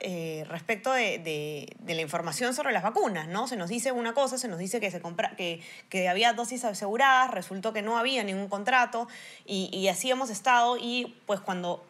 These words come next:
Francisco Sagasti asume la presidencia, eh, rápidamente anuncia esta, esta compra de las vacunas de Sinopharm, la vacuna china, y, y anuncia que van a llegar en enero, y todos estábamos bastante contentos con esta noticia, pero, eh,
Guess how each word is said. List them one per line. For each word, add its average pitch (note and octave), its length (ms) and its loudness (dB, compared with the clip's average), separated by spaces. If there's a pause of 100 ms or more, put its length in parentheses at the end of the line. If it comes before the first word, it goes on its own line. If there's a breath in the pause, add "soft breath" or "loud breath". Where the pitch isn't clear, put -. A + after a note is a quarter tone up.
(160)
Francisco G#3 400 -2
Sagasti D4 380 2
asume A3+ 260 -2
la G#3 100 0
presidencia, A#3+ 760 0
eh, E3 240 -8 (480)
rápidamente A3 720 2
anuncia G3 520 -2 (380 loud breath)
esta, F#3 720 0
esta F3 320 -6
compra F#3+ 440 2
de E3 100 -2
las D#3 100 -8
vacunas F3+ 420 -6
de E3 140 -2
Sinopharm, D#3+ 600 0
la F3 80 -2
vacuna E3 320 -6
china, F#3 420 -2 (580 loud breath)
y, D3 460 -6
y E3 120 -4
anuncia G#3+ 280 -2
que G#3 60 0
van A3 160 4
a - 20 2
llegar G3 160 4
en A3+ 100 -2
enero, C4+ 360 4
y G3 100 -2
todos A3 260 -2
estábamos A3 380 0
bastante A3 680 0
contentos A#3 540 2
con F#3 160 -6
esta F#3 180 -8
noticia, A3 600 -2
pero, G#3+ 480 -2
eh, C#3+ 320 -8